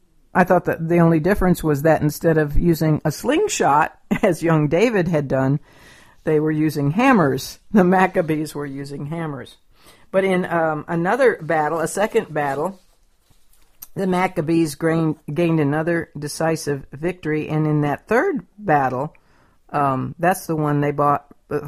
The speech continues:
uh, fought against even that fearsome elephant corps. And it was interest-, it's interesting if you read <clears throat> First and Mac-, and Second Maccabees, those uninspired, uh, um, apocryphal books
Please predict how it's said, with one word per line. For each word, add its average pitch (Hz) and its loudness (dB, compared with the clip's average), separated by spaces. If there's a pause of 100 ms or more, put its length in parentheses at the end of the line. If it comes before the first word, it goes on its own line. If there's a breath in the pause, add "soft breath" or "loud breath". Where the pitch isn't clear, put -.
(140)
uh, 131 0
fought 175 0
against 151 -2
even 151 0
that 135 -2
fearsome 170 0
elephant 220 -2
corps. 127 -2 (600 loud breath)
And 175 4
it 175 6
was 170 2
interest-, 190 2
it's 175 -2
interesting 185 2
if 143 -4
you 156 0
read 180 2 (180)
<clears throat> 220 10
First 190 -2
and 165 2
Mac-, 160 -2
and 151 -2
Second 165 -2
Maccabees, 151 -2 (1040)
those 151 0
uninspired, 156 4 (180)
uh, 156 -2 (460)
um, 135 0 (340)
apocryphal 156 -2
books 135 -4